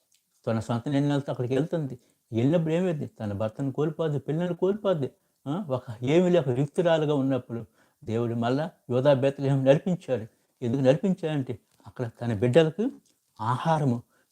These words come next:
కరువును తీసివేసి సమృద్ధిలోకి నడిపిస్తారని చెప్పి దేవుడు వాగ్దానం చెప్పినప్పుడు నయోమి తన తప్పును తెలుసుకొని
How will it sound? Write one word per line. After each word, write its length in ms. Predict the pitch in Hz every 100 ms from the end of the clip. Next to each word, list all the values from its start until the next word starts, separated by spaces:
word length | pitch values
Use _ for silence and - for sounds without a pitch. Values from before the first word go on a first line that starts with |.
| -
కరువును 340 | 120 143 165
తీసివేసి 640 | 151 208 226 208 196 - 131 _ _ _ -
సమృద్ధిలోకి 540 | 131 131 135 139 143 123
నడిపిస్తారని 560 | 131 165 160 - 160
చెప్పి 460 | 156 190 208 190 131 _ _ -
దేవుడు 460 | 107 117 131 135 123 _ _
వాగ్దానం 440 | 123 98 101 117 117
చెప్పినప్పుడు 500 | 147 - 190 180 156 - _ _ -
నయోమి 400 | 135 185 190 143 - _ -
తన 140 | 107 -
తప్పును 300 | 113 - 156
తెలుసుకొని 520 | 143 180 - 214 156